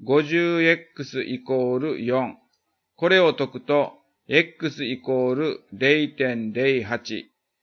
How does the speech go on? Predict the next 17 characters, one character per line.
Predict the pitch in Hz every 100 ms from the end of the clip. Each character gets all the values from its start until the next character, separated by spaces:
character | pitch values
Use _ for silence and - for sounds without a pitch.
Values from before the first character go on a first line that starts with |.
| _ -
電 | 135 156 156
流 | 156 160 156
は | 156 156 143 -
零 | 101 139 165 165
点 | - 143 127 120
零 | 123 139 147
八 | 139 135 139 107
ア | 131
ン | 127 -
ペ | 127
ア | 131 - -
で | 107 110
す | 110
ね。 | 131 147 - _ _ _ _ _ _ _ _ _
括 | 170 180
弧 | - 143
三、 | 143 131 -